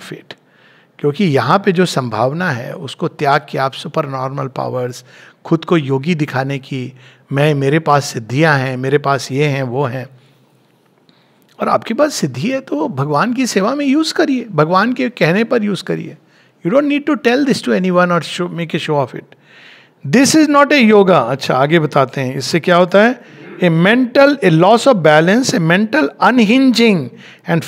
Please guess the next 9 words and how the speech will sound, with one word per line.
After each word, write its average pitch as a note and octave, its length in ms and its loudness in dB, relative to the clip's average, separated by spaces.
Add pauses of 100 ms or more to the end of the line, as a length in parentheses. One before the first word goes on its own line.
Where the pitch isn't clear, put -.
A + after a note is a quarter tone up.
fall F#3+ 240 6
into A3+ 400 4 (140)
unreason G#3+ 880 4
or D#3 200 2
a C3+ 100 2
vital A3 440 2 (100)
unhinging A3 720 2 (380)
and E3 240 0
consequent G#3 560 2